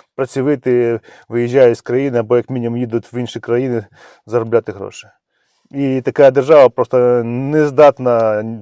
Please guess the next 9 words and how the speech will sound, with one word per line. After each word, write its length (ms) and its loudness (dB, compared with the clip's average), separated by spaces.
перемогти. 580 -8
І 100 -16
коли 300 -2
в-, 340 -18
з'являються 520 2
якісь 200 -12
проблеми, 600 0
тобто, 260 -10
коли 380 -2